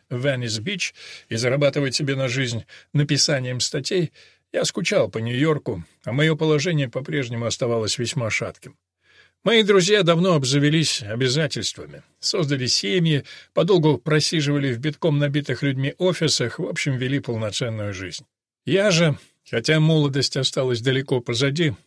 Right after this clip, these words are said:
был настолько свободен, что мог позволить себе проспать до полудня. На самом деле, меня тогда больше ни на что не хватило бы.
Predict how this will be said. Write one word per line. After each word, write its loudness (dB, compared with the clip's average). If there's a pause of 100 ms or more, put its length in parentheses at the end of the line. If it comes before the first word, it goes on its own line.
(140)
был 4
настолько 0
свободен, 2 (300)
что 2
мог 2
позволить 2
себе 0
проспать -2
до -2
полудня. -2 (180)
На -4
самом 0
деле, 2 (480)
меня 4
тогда 0
больше -2
ни -4
на 0
что -6
не -2
хватило -6
бы. -20